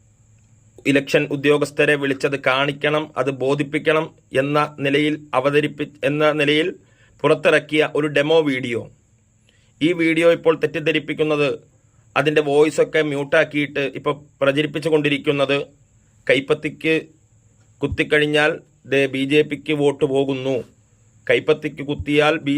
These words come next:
ജെ പിക്ക് വോട്ട് പോകും എന്ന നിലയിൽ ഈ അവസാന ലാപ്പിൽ ഇപ്പോൾ ഇങ്ങനെ തെറ്റിദ്ധരിപ്പിച്ചു കൊണ്ടിരിക്കുകയാണ്. അപ്പോ അതിൽ പല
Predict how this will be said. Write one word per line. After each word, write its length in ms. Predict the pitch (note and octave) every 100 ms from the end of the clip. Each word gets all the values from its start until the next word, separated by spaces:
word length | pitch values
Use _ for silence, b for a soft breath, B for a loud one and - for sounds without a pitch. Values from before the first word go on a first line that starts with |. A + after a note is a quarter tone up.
| C#3+
ജെ 100 | D#3 D#3
പിക്ക് 220 | D3 D#3+
വോട്ട് 240 | D3+ D3 D3+ D3
പോകും 280 | D3+ D3+ D3+
എന്ന 120 | D3+ D3+
നിലയിൽ 260 | D3 D3+ D#3+ - - -
ഈ 40 | D3 D3
അവസാന 460 | C#3+ C#3+ D#3 D#3 D#3+ C#3+
ലാപ്പിൽ 340 | D3+ D3 D#3+ E3+ - -
ഇപ്പോൾ 240 | - D#3 D#3
ഇങ്ങനെ 260 | D3+ D3 D3+ D#3 b b b b - _
തെറ്റിദ്ധരിപ്പിച്ചു 640 | D#3+ D3 E3 E3+ E3 E3+ E3+
കൊണ്ടിരിക്കുകയാണ്. 680 | E3 D3+ C#3 C3+ A#2+ A2+ A2+ _ _ _ _ _ b b b b -
അപ്പോ 160 | - E3 E3 - _ _ _ _ - C#3
അതിൽ 140 | E3 F3 - _ -
പല 160 | D3+